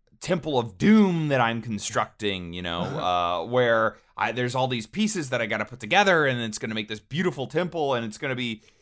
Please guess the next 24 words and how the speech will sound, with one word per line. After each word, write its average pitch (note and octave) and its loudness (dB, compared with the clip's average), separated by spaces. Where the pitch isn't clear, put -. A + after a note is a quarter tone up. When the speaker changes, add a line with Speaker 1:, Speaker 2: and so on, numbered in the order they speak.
Speaker 1:
insane. D3 -2
'Cause D3 -4
this D#4 -2
thing, D4+ -6
seriously, G#3+ -8
the C#3+ -8
boxes F3+ 0
that E3 0
I've C3+ 0
seen G#3+ -4
for D3 -8
this C#3+ -4
game B2+ -6
are, B2+ 4
so F3 -4
our A#3 8
All E3+ 8
Rise C#3+ 4
prototype B2+ -2
box D3 0
is G#2+ -14
really, F#2 -4
really D2+ -8
big. - -20